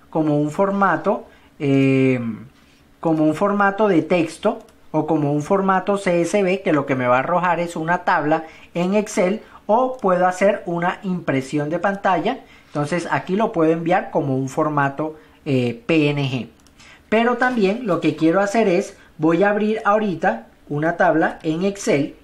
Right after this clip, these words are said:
y voy a importar, eh, ese archivo que habíamos, eh, que habíamos generado inicialmente desde,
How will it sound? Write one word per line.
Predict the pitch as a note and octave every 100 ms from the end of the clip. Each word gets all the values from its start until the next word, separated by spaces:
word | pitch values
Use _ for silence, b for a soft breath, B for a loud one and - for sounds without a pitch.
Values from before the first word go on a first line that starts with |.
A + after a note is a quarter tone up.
| _ _ _ _ b b b -
y | B3+ C4+
voy | F#3 G#3 G#3
a | A3+
importar, | A3+ A3+ - F3 - - E3+ C#3+ - - - - - - _ _ _ _ B B B
eh, | E3 D#3 D3+ D#3 E3+
ese | E3+ E3+ G3
archivo | F#3+ - G3 G3+ G3+
que | F3
habíamos, | C#3 D3 D3 D#3+ F3 F3+ -
eh, | D#3 C3+ C3 A#2+ A#2 G#2+ - B B
que | D#3
habíamos | D3 D#3 F#3 G3+
generado | G#3 E3 D3 D3 D#3+ F3 -
inicialmente | G3 F#3 D3+ - E3+ E3+ F#3+ G3+ F#3+ D3+ F#3 G3+ B B B
desde, | C#3+ D3+ G3+ G#3+ - F#3 B3 C#4